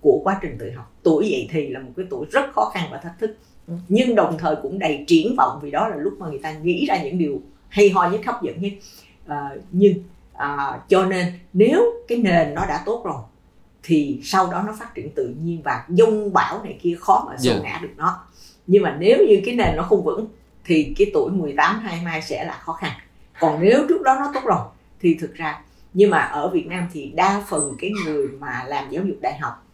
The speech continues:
Speaker 1: tức là tiếp xúc với cái đối tượng mười tám hai mươi hai đó đó, thì thường thường phải kế thừa một cái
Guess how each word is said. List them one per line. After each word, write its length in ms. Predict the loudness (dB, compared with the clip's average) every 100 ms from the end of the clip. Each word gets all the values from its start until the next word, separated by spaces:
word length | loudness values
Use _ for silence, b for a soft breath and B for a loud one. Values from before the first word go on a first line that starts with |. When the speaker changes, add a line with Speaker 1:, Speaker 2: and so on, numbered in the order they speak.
| -20 _
Speaker 1:
tức 100 | 2
là 160 | 2 -2
tiếp 140 | -4 -8
xúc 180 | -10 -10
với 80 | -10 -2
cái 80 |
đối 180 | 0 0 0
tượng 260 | -8 -8
mười 120 | -8 -2
tám 160 | -2 -2
hai 80 | -4
mươi 80 |
hai 200 | -2 -2
đó 120 | -2 -2
đó, 100 | -4 -8 b b b -2
thì 240 | 0 0 -4
thường 360 | -2 -2 -2 -8
thường 280 | -2 -2 -2 -8
phải 200 | -12 0
kế 320 | 4 6 4 0
thừa 340 | -4 -2 -4 -6
một 200 | -12 -10
cái 120 | -6